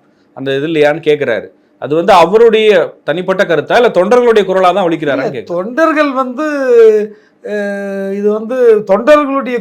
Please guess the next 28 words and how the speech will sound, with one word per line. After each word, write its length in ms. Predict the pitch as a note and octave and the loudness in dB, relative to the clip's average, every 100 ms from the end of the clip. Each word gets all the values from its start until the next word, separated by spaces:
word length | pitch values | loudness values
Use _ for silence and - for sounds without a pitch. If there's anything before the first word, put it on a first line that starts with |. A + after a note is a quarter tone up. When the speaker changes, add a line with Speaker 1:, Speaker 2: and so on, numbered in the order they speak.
| - | 0
Speaker 2:
குரல்னு 320 | A#3 B3+ A#3+ | 2 2 0
சொல்ல 220 | G3+ G#3+ | -4 -2
முடியாது 300 | G3+ F3+ D#3+ | -4 -6 -8
இதை. 160 | C#3+ C3 _ _ _ _ | -10 -12 _ _ _ _
தொண்டர்கள் 560 | E3 A3+ D4 D4+ D4 | 0 2 4 4 2
வந்து 200 | C4 C4+ | 0 -2
நாற்பது 420 | C#4 A3 A3+ C#4 C#4 | 2 2 2 4 2
வருஷமா 200 | C4+ C4+ | 4 2
கேட்டுன்னு 260 | A#3 G3+ | 2 2
இருக்கிறோம். 340 | G#3 F3+ D3+ - _ _ _ _ _ _ _ _ _ - | 0 -4 -6 -10 _ _ _ _ _ _ _ _ _ -14
இப்பதான் 560 | F3 - E4 D4+ E4+ E4+ | -14 0 4 6 4 4
பொது 240 | C4 E4 | 2 2
சமூகத்தின் 840 | D4+ C4+ C4 C4 C4+ B3 A3+ G#3 - _ | 2 2 0 -6 -6 -6 -8 -10 -16 _
காதுகளுக்கு 680 | - A3+ C#4+ C#4 B3+ A3+ C#4+ E4 E4+ - | 2 4 4 4 0 0 -2 -6 -6 -6
எங்க 340 | G3 C4+ F4 | 0 2 4
குரல் 340 | E4+ D#4 D#4 G#3+ | 2 4 2 4
போயிருக்கு. 440 | A#3 G#3 F#3+ E3+ - _ _ _ | 4 4 2 -6 -14 _ _ _
இப்ப 200 | B3+ A#3+ | -6 -4
பொது 300 | - A3+ F4+ | 2 2 2
சமூகம், 600 | E4 D#4 D#4 C#4+ A3 - _ - | 2 2 2 0 -2 -6 _ -2
எங்களுடைய 340 | A#3 C#4 A#3+ | 0 2 0
கட்சியில 360 | A3+ F3+ - D#4 | 0 -2 2 4
அவர் 200 | C4+ A#3+ | 4 2
இணைந்தாலும் 400 | C4 B3 A#3 D#4 | 0 0 2 2
ஒரு 140 | D4+ | 0
பொது 240 | G#3+ C4 C#4+ | 0 -2 2
சமூகத்தை 420 | C#4 B3+ A3+ A#3 | 0 0 0 0
சேர்ந்த 480 | A3+ G#3+ G#3+ D#4+ E4+ | 0 -4 0 -2 -2